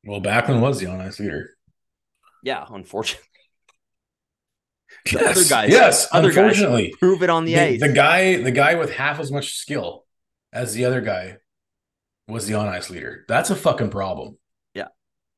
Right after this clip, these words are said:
Speaker 2: big
Speaker 1: It
Speaker 2: problem.
Speaker 1: always, that will always be a problem.
Speaker 2: So
Speaker 1: But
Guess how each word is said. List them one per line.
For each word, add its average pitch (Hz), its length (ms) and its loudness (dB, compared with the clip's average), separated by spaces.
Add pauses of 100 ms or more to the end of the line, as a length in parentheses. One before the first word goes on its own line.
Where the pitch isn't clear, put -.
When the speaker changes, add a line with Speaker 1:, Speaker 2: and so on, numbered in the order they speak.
(120)
Speaker 2:
big 107 160 -8
Speaker 1:
It - 60 -16
Speaker 2:
problem. 101 180 -2
Speaker 1:
always, 135 200 2
that 131 180 2
will 131 140 0
always 123 380 0
be 85 140 -12
a 82 60 -12
problem. 73 500 -10 (400)
Speaker 2:
So 127 220 -2
Speaker 1:
But 113 400 4